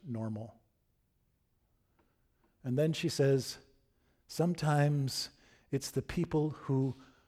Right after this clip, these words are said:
no one imagines anything of who go on to do things no one can imagine."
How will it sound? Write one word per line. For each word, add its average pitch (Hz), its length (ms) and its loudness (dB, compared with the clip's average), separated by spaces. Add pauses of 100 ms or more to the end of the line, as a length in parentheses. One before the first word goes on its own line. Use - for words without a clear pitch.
(140)
no 135 260 4
one 165 280 6
imagines 135 880 4
anything 160 480 -2
of 101 480 -4 (1000)
who 120 120 0
go 127 280 2
on 139 320 -2
to 127 100 -6
do 120 300 2
things 123 580 -2 (420)
no 147 160 -2
one 139 220 0
can 131 180 -4
imagine." 131 640 -4